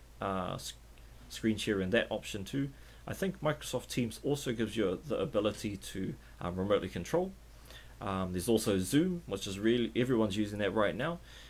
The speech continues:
Um, and there's probably a few more, but, um, the main ones for me that I use is just Google Hangouts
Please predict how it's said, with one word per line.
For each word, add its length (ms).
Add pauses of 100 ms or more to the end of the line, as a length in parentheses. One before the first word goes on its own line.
(180)
Um, 500
and 160
there's 80
probably 300
a 40
few 280
more, 280
but, 200
um, 260 (280)
the 80
main 260
ones 220
for 100
me 160
that 140
I 120
use 220
is 140
just 280
Google 280
Hangouts 460